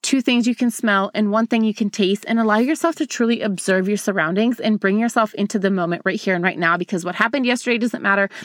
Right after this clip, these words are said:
and you, you can't control what happens tomorrow. So allow yourself to just truly observe and be here right now with the people that you're with, whether that's yourself or with your entire family, whatever it is.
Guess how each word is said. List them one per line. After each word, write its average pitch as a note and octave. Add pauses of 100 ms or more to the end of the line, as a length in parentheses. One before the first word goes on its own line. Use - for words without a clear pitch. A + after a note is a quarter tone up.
(160)
and A3+
you, A3+
you A3+
can't A3+
control A3
what G#3
happens F#3
tomorrow. E3+ (240)
So A3+
allow G3
yourself A#3+
to A#3
just A#3+
truly G3+
observe F3
and F3+
be E3+
here F#3
right D#3+
now F3 (320)
with A3+
the A3
people G3+
that F3+
you're E3+
with, - (200)
whether G3+
that's F#3+
yourself A#3
or G3+
with F#3+
your F#3+
entire F3+
family, E3+
whatever E3
it G#2+
is. -